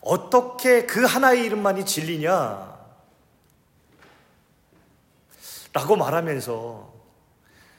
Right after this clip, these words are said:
여러 길이 있을 거다라고 하는 무책임한 소리를 할 때가 있지만 우리는 이 다원화된 사회 속에서 여전히 이 믿음을 굳건히 고백할 수 있게 바랍니다. No other name.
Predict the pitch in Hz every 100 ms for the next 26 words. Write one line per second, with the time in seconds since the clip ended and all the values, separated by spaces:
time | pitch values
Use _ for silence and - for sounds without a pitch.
0 | _ _ - 185 240 269 277 269 269 269
1 | 254 233 - 311 - 277 277 269 254 233
2 | 233 208 214 190 135 220 277 247 247 214
3 | 226 208 190 214 220 165 - 151 156 131
4 | - - - 143 165 175 165 165 - 143
5 | 175 180 165 160 151 143 214 202 - 147
6 | 135 147 135 160 196 196 196 117 - -
7 | - _ _ _ 123 170 160 160 160 156
8 | - 156 143 143 123 147 135 - 127 131
9 | 110 98 95 95 95 - 127 143 151 147
10 | 131 117 113 123 110 92